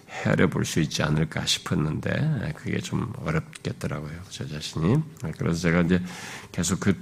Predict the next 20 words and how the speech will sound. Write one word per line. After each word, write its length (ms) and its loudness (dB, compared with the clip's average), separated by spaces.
그것이 420 4
안 220 6
되고 180 10
나서부터 520 2
계속 300 -2
고민했던 640 4
게 60 4
뭐냐면 640 6
제가 180 -6
오랫동안 880 0
이 260 -2
수-, 240 -10
이 100 -6
수련회 680 -2
할, 160 -8
에, 640 -6
할 180 -6
것이냐, 460 -4
주일, 540 -6
아니, 240 -6